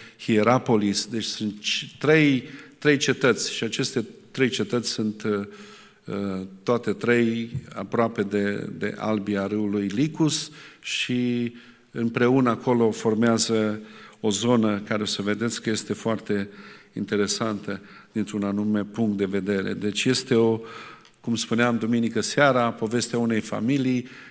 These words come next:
este o poveste și cu aceste trei cetăți care, uh, erau situate pe albia râului Licus. Am să încerc să răspund, uh, în această seară.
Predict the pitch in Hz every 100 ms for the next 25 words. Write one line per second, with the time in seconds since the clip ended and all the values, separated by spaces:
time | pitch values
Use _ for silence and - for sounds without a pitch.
0 | - 117 113 123 104 123 113 139 - 110
1 | 104 - - 113 101 104 - 101 - -
2 | 107 107 104 98 - 95 - - - -
3 | - - - - 98 98 98 95 - -
4 | _ - - 98 95 - - - - -
5 | - 107 107 101 107 95 117 113 107 101
6 | 104 101 101 - - - _ _ _ _
7 | - - - 104 98 101 98 98 95 92
8 | 95 98 - - - - - - - -
9 | 180 175 156 208 196 - 160 143 - -
10 | 180 180 151 147 135 135 - 170 147 123
11 | 135 - 120 - 120 104 101 127 156